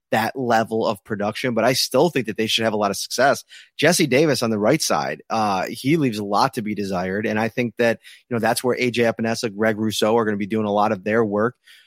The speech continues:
But, you know, something else come, came up. Uh, you know, I was reading an article from Jeremy Fowler and Dan Graziano, uh, earlier today.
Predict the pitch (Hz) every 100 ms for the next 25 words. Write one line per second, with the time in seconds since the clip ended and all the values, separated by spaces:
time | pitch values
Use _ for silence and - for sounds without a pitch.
0 | _ _ _ 185 185 165 147 196 185 175
1 | 165 - 143 127 - 139 123 113 107 113
2 | 107 104 104 123 117 - 117 113 104 -
3 | - 127 127 117 107 113 110 - 113 110
4 | - 110 104 101 95 107 107 101 - 107
5 | 104 107 104 98 95 - 95 92 90 82
6 | - 110 107 104 104 101 101 101 101 101
7 | 92 90 - 76 67 - 113 110 104 95
8 | - 92 107 101 92 90